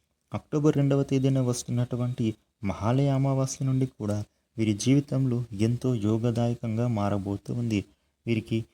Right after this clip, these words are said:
ఇప్పుడు ఫలితాలు అనేవి ఎంతో అద్భుతంగా పొందుకోబోతూ ఉన్నారు. ప్రతికూల అంశాలన్నీ కూడా ఇప్పుడు అనుకూలంగా మారుతాయి.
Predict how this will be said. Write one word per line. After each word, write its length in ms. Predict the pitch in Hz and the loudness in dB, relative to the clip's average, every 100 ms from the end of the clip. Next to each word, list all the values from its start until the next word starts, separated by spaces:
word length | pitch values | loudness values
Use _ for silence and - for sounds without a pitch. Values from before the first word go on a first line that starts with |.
| _ - | _ -10
ఇప్పుడు 240 | 120 - - | -8 -8 -8
ఫలితాలు 520 | 104 113 - 143 139 | -4 -4 -2 0 0
అనేవి 320 | 135 135 135 | 0 -2 -2
ఎంతో 380 | 110 113 - 123 | -2 -4 -4 -4
అద్భుతంగా 540 | 107 107 110 110 113 | -2 -2 0 2 2
పొందుకోబోతూ 840 | 117 104 104 107 120 98 104 - 123 | 0 0 -2 0 -2 0 0 0 0
ఉన్నారు. 460 | 123 120 113 98 - _ _ - | 2 4 4 2 -6 _ _ -4
ప్రతికూల 420 | 113 113 127 139 | -2 2 6 8
అంశాలన్నీ 540 | 135 127 135 123 123 131 | 8 6 6 6 6 2
కూడా 240 | 127 127 | 2 2
ఇప్పుడు 260 | 123 - 117 | 2 0 0
అనుకూలంగా 560 | 110 120 101 92 110 | 0 0 2 4 4
మారుతాయి. 540 | 131 127 123 - 95 | 4 4 4 2 -2